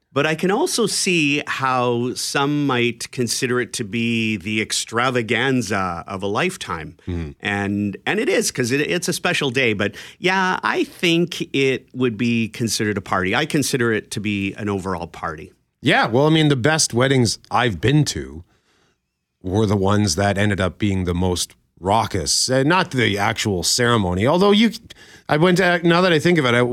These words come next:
Speaker 2: even one ceremony I went to, there was, uh,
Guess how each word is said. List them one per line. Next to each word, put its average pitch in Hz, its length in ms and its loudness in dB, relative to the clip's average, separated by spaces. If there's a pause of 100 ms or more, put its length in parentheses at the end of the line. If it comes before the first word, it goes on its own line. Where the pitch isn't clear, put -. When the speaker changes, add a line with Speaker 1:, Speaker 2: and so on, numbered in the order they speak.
Speaker 2:
even 139 300 4
one 131 200 4
ceremony 120 580 4
I 85 120 2
went 85 260 -2
to, 80 320 -2 (540)
there 87 240 2
was, 85 500 0
uh, 78 640 -2